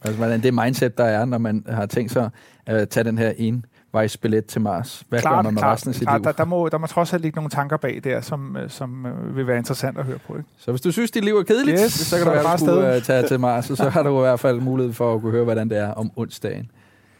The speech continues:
Speaker 1: Terkel, din, øh, dit sidste bud, det man skal glæde sig aller, allermest til også, det er debatter.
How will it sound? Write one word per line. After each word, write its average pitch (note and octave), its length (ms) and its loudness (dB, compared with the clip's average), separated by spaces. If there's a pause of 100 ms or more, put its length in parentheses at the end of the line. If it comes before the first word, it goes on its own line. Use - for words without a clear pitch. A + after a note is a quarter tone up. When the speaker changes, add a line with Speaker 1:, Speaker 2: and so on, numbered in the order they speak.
(600)
Speaker 1:
Terkel, F3+ 280 2 (440)
din, F#3+ 200 0
øh, C#3+ 520 4
dit - 240 -6 (140)
sidste G3+ 340 -2
bud, F3+ 200 0
det F#3+ 180 0
man E3+ 100 -2
skal D3 440 4
glæde D3+ 200 2
sig - 160 -6
aller, F3 200 0
allermest D#3+ 340 -2
til D#3 120 0
også, D#3+ 320 -4 (920)
det D#3 60 -4
er D#3+ 80 -2
debatter. C3+ 240 -2